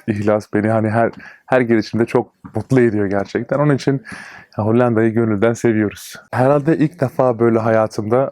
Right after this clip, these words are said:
bana, eh, Hollanda halkı, halkı tabii bizim arkadaşlar sordular da işte "Boyun kaç, basketbol mu oynuyorsun?" diye sorular yöneltmediler. Hayatımda ilk defa oluyor bu. Yani gördüğüm hepsi, eh, bayağı boylu, poslu, eh, kardeşlerimiz. Yani bu eylemin en önemli bence,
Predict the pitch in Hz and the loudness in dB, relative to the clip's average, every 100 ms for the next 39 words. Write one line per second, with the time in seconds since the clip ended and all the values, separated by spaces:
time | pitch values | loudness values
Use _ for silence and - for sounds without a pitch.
0 | - 107 113 113 110 _ 107 104 101 107 | -4 -2 0 0 -2 _ -2 0 0 0
1 | 107 120 107 98 95 90 95 95 92 - | 0 0 0 -2 -4 -4 -4 -4 -6 -4
2 | 101 113 101 98 98 101 98 - 104 - | -4 -4 -4 -2 -2 -2 -4 -2 -4 -2
3 | 101 117 170 170 107 - - - - - | -4 0 0 2 0 -2 -14 -12 -10 -2
4 | 117 113 131 127 117 98 - - - 120 | 0 2 2 2 -2 -4 -6 -18 -2 -2
5 | 113 127 - 117 113 107 104 101 - 113 | 0 -2 0 -2 0 -4 -2 -6 -2 0
6 | 117 113 110 117 127 120 123 117 - 101 | 2 0 0 2 2 2 0 -2 -4 -8
7 | 92 107 - _ - - - 110 - 113 | -6 -6 -8 _ -20 -16 -2 -2 0 0
8 | 117 - 110 - 98 95 101 143 135 117 | 0 0 -6 -2 -4 -2 -2 0 2 2
9 | 117 123 123 147 135 120 127 127 - - | 2 2 2 0 0 0 0 -2 -20 -20
10 | - - 110 110 107 101 95 117 113 110 | -18 -4 0 2 2 0 0 0 2 2
11 | 104 113 101 98 - 117 - 101 113 123 | 0 0 -2 -4 -2 -4 -2 -2 -2 -4
12 | - - 107 101 98 117 113 - 117 107 | -16 -8 -2 -2 0 -2 0 -2 -2 -2
13 | 98 - - _ - 139 143 135 185 175 | -8 -12 -18 _ -4 0 2 4 4 6
14 | 170 175 - 165 143 135 127 123 113 131 | 4 0 2 2 4 4 4 2 2 2
15 | 127 113 | 2 0